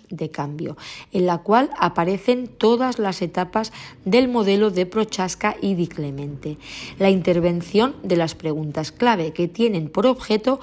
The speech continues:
hacer que el sujeto piense y o hable de su abstinencia.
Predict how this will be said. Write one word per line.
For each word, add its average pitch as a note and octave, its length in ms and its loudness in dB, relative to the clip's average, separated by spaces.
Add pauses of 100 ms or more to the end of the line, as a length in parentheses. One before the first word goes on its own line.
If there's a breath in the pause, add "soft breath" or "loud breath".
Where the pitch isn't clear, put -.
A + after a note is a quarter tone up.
(280 loud breath)
hacer F3+ 540 0
que E3 120 -2
el D#3 100 -2
sujeto G#3 560 -4
piense A#3 640 -2
y B3 220 0
o A#3 240 2
hable G#3+ 420 2
de F3+ 200 0
su A3 280 -2
abstinencia. C#3+ 920 -4